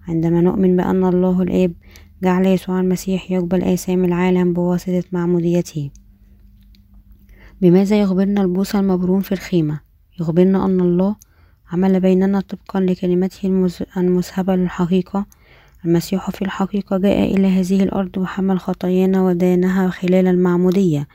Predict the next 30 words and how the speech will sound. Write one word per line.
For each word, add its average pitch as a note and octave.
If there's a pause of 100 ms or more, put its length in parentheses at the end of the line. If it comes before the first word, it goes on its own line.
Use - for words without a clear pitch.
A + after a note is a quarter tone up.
(600)
التي D#3
استلمها F3+
من F#3
يوحنا F#3
ودم F3+
الصليب، F#3 (640)
ويخبرنا F#3
أن G3
خلاصه F#3
أنجز F#3+
مسبقا F#3
كما F#3
وعد F3+
في F3
كلمته. E3+ (680)
وفي E3+
وقت F3
العهد F#3+
الجديد F#3+ (440)
ربنا F#3
في G3+
الحقيقة F#3+
جاء F#3+
إلى F#3+
هذه F#3
الأرض F3 (580)
وأخذ F3+
عليه F#3+
آثامنا F#3+
بواسطة F#3